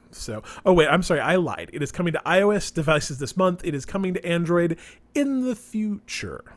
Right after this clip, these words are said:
So, ten bucks, I would, I would recommend that.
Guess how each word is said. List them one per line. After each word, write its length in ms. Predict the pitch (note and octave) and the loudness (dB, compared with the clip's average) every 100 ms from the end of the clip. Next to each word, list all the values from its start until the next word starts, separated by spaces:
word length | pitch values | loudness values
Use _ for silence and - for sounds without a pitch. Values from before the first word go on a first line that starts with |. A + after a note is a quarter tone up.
| - F3 | -20 -16
So, 500 | - - A#2 F#2+ F2+ - - - - - | -10 -6 -4 -6 -8 -12 -20 -20 -20 2
ten 160 | A3+ G#3+ | 4 6
bucks, 260 | G3+ - - | 4 2 -2
I 100 | F3 | 0
would, 300 | D#3 D3 C3 | 2 0 -2
I 120 | - | 0
would 120 | A#3+ D4+ | 2 2
recommend 360 | C4+ A#3 G3+ | 0 0 -2
that. 140 | F#2 | -4